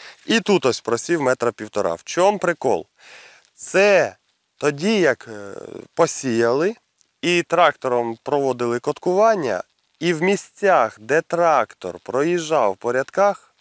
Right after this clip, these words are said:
сходів нема. Ну, тобто, от, е, не дуже багато цих місць, слава Богу, що хоч не постійно по рядкам їздили,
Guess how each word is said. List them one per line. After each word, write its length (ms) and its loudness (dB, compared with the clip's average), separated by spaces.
сходів 460 -8
нема. 280 -10
Ну, 100 -2
тобто, 320 -2
от, 180 -6
е, 280 -2
не 220 0
дуже 300 -2
багато 500 -2
цих 400 -6
місць, 420 -4
слава 360 2
Богу, 360 0
що 160 -8
хоч 380 -6
не 280 -2
постійно 520 -4
по 120 -4
рядкам 400 -4
їздили, 480 -6